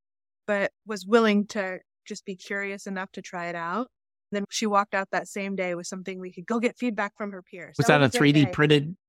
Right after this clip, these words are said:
Speaker 2: thing?
Speaker 1: Just
Speaker 2: Yeah.
Speaker 1: a three D printed
Speaker 2: I
Speaker 1: fancy
Speaker 2: like that.
Speaker 1: tweezers.
Speaker 2: That's great. You probably have more of the context of, "How does the medical world look at this?" You know, or even if they're looking at it, but people must come visit the Generate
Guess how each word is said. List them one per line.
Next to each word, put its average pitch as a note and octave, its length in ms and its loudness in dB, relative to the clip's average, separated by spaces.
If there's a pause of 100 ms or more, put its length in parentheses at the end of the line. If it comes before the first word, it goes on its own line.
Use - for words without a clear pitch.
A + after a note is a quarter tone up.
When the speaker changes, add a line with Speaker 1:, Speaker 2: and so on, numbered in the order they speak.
(160)
Speaker 2:
thing? G#3 280 6
Speaker 1:
Just - 160 -2
Speaker 2:
Yeah. C3+ 100 4
Speaker 1:
a E3 60 0
three E4+ 220 -8
D D#4+ 120 -6
printed C#4 440 4
Speaker 2:
I - 280 -8
Speaker 1:
fancy C#4+ 100 0
Speaker 2:
like G3+ 200 -6
that. A3+ 60 -6
Speaker 1:
tweezers. F3 520 -10
Speaker 2:
That's B3+ 200 -6
great. G#3+ 420 -6 (160)
You G#3 160 4
probably C#3+ 360 2
have A#2+ 240 4
more B2+ 260 6
of B2 40 4
the A#2+ 80 0
context A2 720 -6
of, G#2 260 -6 (360)
"How - 160 -8
does - 140 -2
the D3+ 80 -6
medical A#2 380 0
world G#2 300 -4
look G#2+ 240 -2
at - 140 -6
this?" - 400 -8
You B2+ 60 -2
know, A2+ 100 0
or C3+ 240 4
even A#2+ 240 4
if G2+ 120 -2
they're G#2+ 260 -2 (640)
looking G2+ 360 -4
at G2 160 -4
it, G#2+ 120 -6 (460)
but G#2+ 380 -2 (160)
people C3+ 240 -2
must G#2 240 -2
come G#2+ 220 0
visit A2+ 360 0
the G#2 100 -6
Generate G#2 680 0